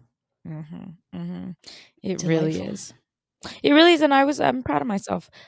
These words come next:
Speaker 1: I, like, saved it because I knew. So when I was in Sweden, I, I, like, got all into the culture of having fika, which is, like, their coffee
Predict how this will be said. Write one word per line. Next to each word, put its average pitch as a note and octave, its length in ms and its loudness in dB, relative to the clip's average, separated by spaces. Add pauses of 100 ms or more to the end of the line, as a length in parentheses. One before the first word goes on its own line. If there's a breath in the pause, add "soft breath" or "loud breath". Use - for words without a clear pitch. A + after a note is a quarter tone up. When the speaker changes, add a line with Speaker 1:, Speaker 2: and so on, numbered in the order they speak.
(160 soft breath)
Speaker 1:
I, G#3 140 0
like, G#3+ 340 -2 (300)
saved G#3 640 2
it D3 260 -4 (240)
because F3+ 380 -4
I D#3+ 120 2
knew. E3+ 600 -2 (420 soft breath)
So - 160 0
when E3+ 100 4
I E3 40 6
was D#3 100 2
in D#3 100 -4
Sweden, D3+ 420 -4 (240)
I, D#3 80 -2 (360)
I, F3 100 0
like, E3+ 180 -6 (140)
got D3+ 240 4
all D3+ 220 2
into D#3 300 -6
the D3 100 -6
culture D#3+ 440 -6
of D3 160 -4
having D3+ 300 -6
fika, F3 600 -2
which E3+ 180 -6
is, D3 140 -6
like, C#3+ 160 0
their C#3+ 240 -4 (460)
coffee D3+ 640 -2